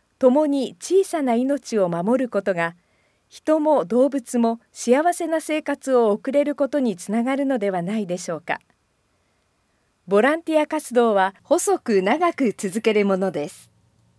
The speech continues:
メンバーはいつでも募集中。病気猫がいれば受診もします。メンバーの会費や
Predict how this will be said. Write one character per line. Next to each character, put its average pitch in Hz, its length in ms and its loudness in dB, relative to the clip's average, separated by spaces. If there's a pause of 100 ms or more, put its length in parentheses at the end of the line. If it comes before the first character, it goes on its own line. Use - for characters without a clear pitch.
(240)
メ 294 180 4
ン 349 100 -6
バ 262 200 2
ー 214 40 2
は 185 280 0
い 254 100 -6
つ 370 160 -12
で 330 120 2
も 208 180 2
募 180 140 -10
集 254 260 -4
中。 208 420 -6 (1040)
病 294 280 2
気 370 140 -6
猫 370 260 -2
が 247 120 2
い 226 100 2
れ 233 140 0
ば 185 260 2
受 170 160 -12
診 302 320 -6
も 269 120 -2
し 233 160 -6
ま 190 140 -2
す。 - 220 -18 (1500)
メ 320 180 2
ン 392 80 -2
バ 311 180 4
ー - 20 0
の 202 140 2
会 226 220 -4
費 220 180 -8
や 180 200 0